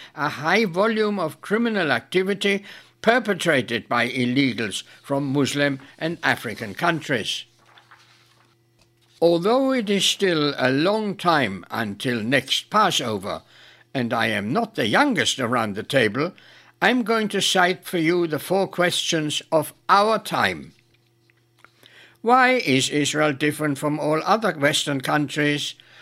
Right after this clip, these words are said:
All other Western countries are governed by politicians and an odd general.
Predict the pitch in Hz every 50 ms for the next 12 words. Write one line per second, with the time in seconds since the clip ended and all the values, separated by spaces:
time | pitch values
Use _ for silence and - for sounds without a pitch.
0 | - - - 156 156 156 156 160 - - 151 170 220 214 185 143 135 147 143 139
1 | - - 151 147 131 - 143 147 147 139 135 151 147 147 - - 147 147 151 135
2 | 165 151 156 151 156 147 143 135 156 151 151 143 - 160 151 147 151 139 - 214
3 | 220 - - 185 170 175 180 - - 170 160 151 147 143 143 143 147 147 147 135
4 | 139 - 208 240 233 202 160 135 120 95 92